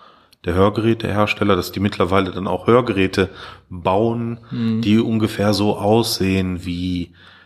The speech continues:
Speaker 1: diese,
Speaker 2: Wie ein
Speaker 1: äh,
Speaker 2: cooler Kopfhörer.
Speaker 1: kleinen <laughs> Bluetooth-Kopfhörer,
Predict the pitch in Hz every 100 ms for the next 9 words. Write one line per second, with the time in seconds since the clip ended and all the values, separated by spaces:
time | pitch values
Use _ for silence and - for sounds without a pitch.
0 | _ _ - 92 85 87 85 82 - -
1 | - 104 90 87 85 85 120 101 - 107
2 | 95 92 92 90 85 - - 95 - -
3 | 98 180 156 123 92 - 95 - 90 87
4 | 92 104